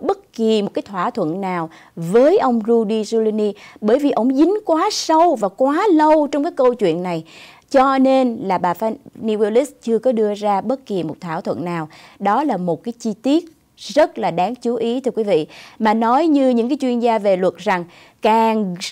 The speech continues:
gần với lại trùm cuối thì cái nhân vật đó sẽ khó lòng thoát được khỏi cái án truy tố của bên công tố đưa ra tại tòa. Còn bên phía ông luật sư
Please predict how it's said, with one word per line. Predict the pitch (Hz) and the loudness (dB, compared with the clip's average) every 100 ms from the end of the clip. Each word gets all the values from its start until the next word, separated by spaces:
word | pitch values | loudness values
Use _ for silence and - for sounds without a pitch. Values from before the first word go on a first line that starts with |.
| - | -2
gần | 214 220 208 190 | 2 4 2 -2
với | 214 | -2
lại | 294 185 | 0 -2
trùm | - 214 185 | -2 -4 -2
cuối | 214 226 330 349 - _ | 0 0 0 -6 -20 _
thì | 254 247 | 2 2
cái | 240 320 | 2 2
nhân | 277 262 247 | 2 2 0
vật | 202 - | -2 -2
đó | 196 226 311 - _ - | -4 -4 -6 -12 _ -6
sẽ | 220 175 220 | 0 0 0
khó | - - 262 320 415 | -6 -4 0 2 2
lòng | 285 208 175 160 | 2 2 0 -4
thoát | - - 294 415 427 | -14 -4 0 0 0
được | 220 170 | -2 -2
khỏi | - - 165 156 | -6 -6 -4 -4
cái | 214 262 - | -4 -8 -4
án | 247 262 349 - | -2 -2 -2 -4
truy | 233 | -6
tố | 202 214 214 277 | -4 -2 0 -2
của | 277 | -4
bên | 196 196 | -6 -6
công | 190 190 | -8 -10
tố | 185 196 | -8 -6
đưa | 226 214 | -6 -8
ra | 190 196 175 | -8 -8 -8
tại | 147 127 | -10 -8
tòa. | 175 160 135 _ - - - - | -4 -6 -6 _ -20 -20 -20 -4
Còn | - 262 254 | 2 4 4
bên | 311 | 0
phía | 285 302 302 | 0 0 0
ông | 359 - 285 277 277 269 | 0 0 0 0 0 0
luật | 254 220 | 0 0
sư | - 269 | -2 -2